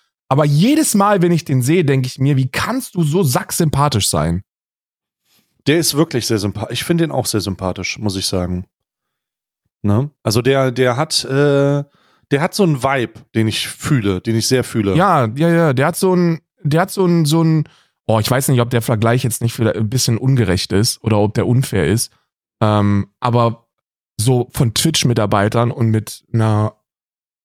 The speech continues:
Speaker 1: Rangliste und Hierarchie, wie gerne ich mit dem abhängen würde, hat der so ein bisschen Simon-Vibe.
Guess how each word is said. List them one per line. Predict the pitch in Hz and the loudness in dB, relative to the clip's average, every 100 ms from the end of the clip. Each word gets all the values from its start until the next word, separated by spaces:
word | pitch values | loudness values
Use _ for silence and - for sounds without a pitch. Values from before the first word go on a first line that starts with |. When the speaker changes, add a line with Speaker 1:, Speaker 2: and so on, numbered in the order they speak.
| - | -4
Speaker 1:
Rangliste | 113 143 165 151 - 143 | 0 2 2 2 0 0
und | 127 | 2
Hierarchie, | 135 120 117 143 151 | 2 2 0 2 2
wie | 127 | 2
gerne | 117 139 147 | 2 0 0
ich | 131 | 0
mit | 123 | 0
dem | 120 113 | 2 0
abhängen | 120 117 101 | 2 2 2
würde, | 95 98 131 - _ _ _ - | 2 2 0 -4 _ _ _ -10
hat | - | -2
der | 151 | 0
so | 151 | 2
ein | 135 | 2
bisschen | 156 156 127 | 2 2 0
Simon-Vibe. | 110 156 110 87 82 92 98 | 2 2 2 0 -2 -4 -6